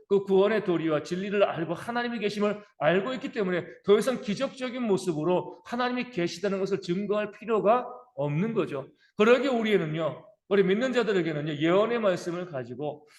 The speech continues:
알아듣기 쉬운 말씀을 가지고서 그 모든 어려움과 문제, 아픔 가운데서 바른 신앙의 길을 걸어가도록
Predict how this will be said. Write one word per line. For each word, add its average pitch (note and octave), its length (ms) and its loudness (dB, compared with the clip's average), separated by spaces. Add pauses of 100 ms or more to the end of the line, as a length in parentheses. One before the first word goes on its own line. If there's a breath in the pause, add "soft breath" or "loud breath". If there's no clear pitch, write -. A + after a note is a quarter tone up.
(220 soft breath)
알아듣기 G3 460 4
쉬운 A3 220 -6
말씀을 F#3+ 480 0
가지고서 C#3+ 640 -10 (480 soft breath)
그 G#3 100 0
모든 A3 380 2
어려움과 F3 500 2
문제, E3 260 -2
아픔 E3+ 400 0
가운데서 D3+ 600 -2 (180 loud breath)
바른 G3+ 420 2
신앙의 G#3 560 -2
길을 G3 300 0
걸어가도록 E3+ 800 -2